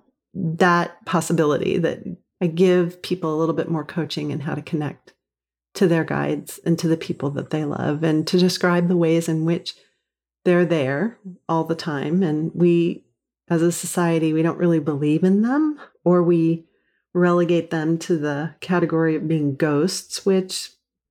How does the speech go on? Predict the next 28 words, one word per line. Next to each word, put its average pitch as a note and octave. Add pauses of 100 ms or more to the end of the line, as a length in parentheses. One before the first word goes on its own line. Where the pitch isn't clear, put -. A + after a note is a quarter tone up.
(420)
you B3
know, E3
<laughs> -
I -
think A3
they'll E3
take F3
what E3+
they E3
can D#3+
get, D3
but D3 (580)
there F#3+
are F#3+
so G3
many F3+
stereotypes F3+
around D#3+
ghosts D#3
that D#3+
it's F3 (140)
probably E3+
not D3
fair - (100)
to -
do -
that. - (1120)
But F#3